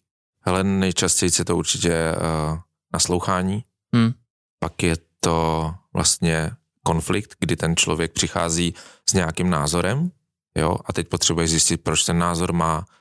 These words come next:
Speaker 1: eh, kde na-, kde ho vzal, jak moc si ho ověřoval a vlastně ukazovat mu, že třeba to není, není tak, jak on si do dneška myslel. A tam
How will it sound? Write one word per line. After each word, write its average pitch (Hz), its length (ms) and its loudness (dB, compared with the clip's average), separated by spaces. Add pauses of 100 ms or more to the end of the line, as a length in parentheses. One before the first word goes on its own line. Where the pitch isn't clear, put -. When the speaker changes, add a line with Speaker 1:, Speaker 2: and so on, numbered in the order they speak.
(600)
Speaker 1:
eh, - 40 0 (320)
kde 85 240 0
na-, 85 180 0
kde 85 180 0
ho 98 120 2
vzal, 85 540 0 (140)
jak 80 340 0
moc - 420 2 (100)
si - 160 0
ho 90 120 2
ověřoval 82 640 0 (480)
a 85 60 0
vlastně 87 340 2
ukazovat 95 640 -2
mu, 90 220 2
že 87 160 2 (540)
třeba 92 300 0
to - 160 -2
není, 98 300 0 (140)
není 98 240 2
tak, 98 200 -4
jak 101 120 -2 (440)
on 98 200 2
si 101 140 2
do 95 120 2
dneška 95 300 0
myslel. - 300 0 (400)
A 85 80 -2
tam 92 320 0